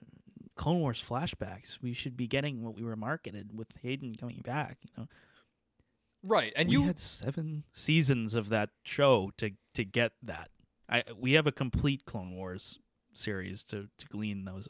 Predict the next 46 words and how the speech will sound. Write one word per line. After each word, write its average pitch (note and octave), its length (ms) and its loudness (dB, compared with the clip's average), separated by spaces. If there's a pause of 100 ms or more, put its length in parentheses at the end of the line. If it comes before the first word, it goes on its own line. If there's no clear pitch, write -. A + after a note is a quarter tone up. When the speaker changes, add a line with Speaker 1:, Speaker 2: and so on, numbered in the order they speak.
Speaker 1:
adventures G2+ 520 -8
off - 300 -12
of. F3 140 -8
Speaker 2:
Right, C#3+ 300 4
and, - 140 2
Speaker 1:
We - 20 2
don't G3 60 4
Speaker 2:
like, F#3+ 100 4
Speaker 1:
need A#2+ 80 0
Speaker 2:
sure, B2 440 2
Speaker 1:
flashbacks, C#3 260 4
Speaker 2:
I, G3+ 120 2 (140)
Speaker 1:
man. F3 160 4
Speaker 2:
<laughs> - 60 -6
I F3+ 160 4
will, F#3+ 320 0
I D#3 120 4
will F3+ 180 -4
allow C3+ 280 0
that B2 160 -4
it, A#2+ 140 -6 (480)
you B2 60 -12
know, A#2 80 -6
maybe C3 340 -4
it C#3 100 -6
would C3 120 -4
have A#2+ 100 -8
been B2 180 -10
cool A#2+ 340 -8
to - 140 -14
see A#2 460 -6 (480)
a B2 40 -8
scene C3 520 -6
of G#2+ 240 -4
Speaker 1:
Sure. G#2+ 480 -2 (140)
Speaker 2:
Hayden C3 520 -4
and A#2 180 -6
Ewan, B2 460 -6 (460)
you A#2 120 -8
know, A2 360 -6 (360)
doing C3+ 300 -2
a A#2 60 -4
Clone B2+ 340 -6
Wars B2+ 280 -4
style B2 360 0
mission. C3 600 -6